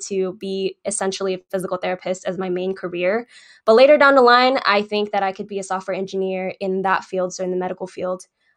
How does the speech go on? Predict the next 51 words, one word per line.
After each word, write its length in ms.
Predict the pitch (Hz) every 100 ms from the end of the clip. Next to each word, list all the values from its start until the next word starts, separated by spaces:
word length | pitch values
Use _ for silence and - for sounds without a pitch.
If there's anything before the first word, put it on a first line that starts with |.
| -
Um, 300 | 190 190 185
so 480 | 185 208 190 185 185
who 140 | 233
knows, 340 | 240 220 220 214
you 60 |
know, 80 | 208
like 160 | 196 202
I 20 |
said, 220 | 196 185
data 180 | 190 196
science 320 | 214 196 196
was 100 | 185
just 220 | 185 180
created 320 | - 190 190 185
as 140 | 185
a 20 |
major 520 | 185 185 185 185 180 -
last 420 | 180 175 190 220 214
year. 320 | 220 247 254 _ _
So 140 | - 208
who 160 | 214
knows 460 | 226 226 226 220 -
five 400 | _ 196 202 208
years 220 | 208 208
from 160 | 214 208
now, 320 | 208 196 190
what 200 | 185 180
the 60 |
heck 280 | 185 180 190 -
is 160 | 196 185
new 380 | 190 190 190 -
and 140 | 175 -
up 220 | 185 185 -
when 140 | 190
it 120 | 170 _
comes 220 | 180 180
to 100 | -
tech 380 | - 185 190 - _ _ -
and 100 | 185
integrating 560 | 208 208 202 202 185
that 160 | 185 180
into 160 | 185 175
the 80 |
medical 360 | 180 175 185 202
field. 360 | - 208 220 214
But 180 | 190
that 220 | 196 202 202
I 100 | 196
think 240 | 190 190 175
is 180 | 175
my 440 | 190 175 175 165